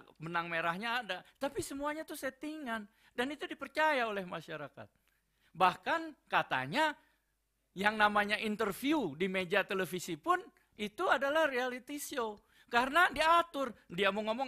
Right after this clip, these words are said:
"Eh, nanti dulu Pak Jaya Suparna. Bagian itu, ini, bagian itu. Eh, komersil break dulu ya."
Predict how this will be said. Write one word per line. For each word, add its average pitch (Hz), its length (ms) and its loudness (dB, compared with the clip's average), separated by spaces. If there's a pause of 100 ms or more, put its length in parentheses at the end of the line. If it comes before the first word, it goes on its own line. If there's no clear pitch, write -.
"Eh, 226 80 0
nanti 208 160 -2
dulu 196 240 -2
Pak 135 320 -4
Jaya 147 160 -4
Suparna. 139 480 -2
Bagian 160 400 -4
itu, 156 320 -16 (160)
ini, 165 240 -10 (160)
bagian 180 320 2
itu. 202 140 0 (100)
Eh, 240 160 2
komersil 240 400 6
break 220 240 0
dulu 226 320 0
ya." 208 160 -6